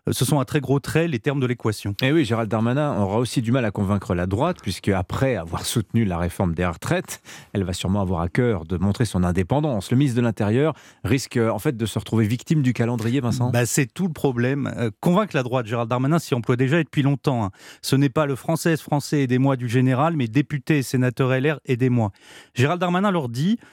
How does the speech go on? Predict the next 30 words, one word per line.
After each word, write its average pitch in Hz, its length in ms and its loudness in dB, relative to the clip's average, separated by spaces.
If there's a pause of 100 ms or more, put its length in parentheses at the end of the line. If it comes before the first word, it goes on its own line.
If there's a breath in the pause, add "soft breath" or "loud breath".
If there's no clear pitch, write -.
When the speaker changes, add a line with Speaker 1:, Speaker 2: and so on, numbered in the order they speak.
(160 loud breath)
Speaker 1:
si - 160 0
vous 165 120 2
trouvez 190 260 4
le 170 80 2
projet 160 260 0
de 143 40 -4
loi 165 120 4
trop 160 220 -2
tendre, 165 580 -2
n'hésitez 135 400 2
pas 180 120 0
à 170 40 0
le 147 60 -4
durcir 147 320 -2
à 147 80 2
coups 143 160 -8
d'amendement. 127 480 0 (360 soft breath)
Mais 143 60 2
le 151 60 0
problème, 120 680 -2
c'est - 180 -2
que 151 120 0
l'exigence 165 480 2
du 127 80 0
groupe 123 240 -2
L 151 120 2
R 151 60 -2
va 139 100 0
être 135 140 -4
maximale. 135 840 0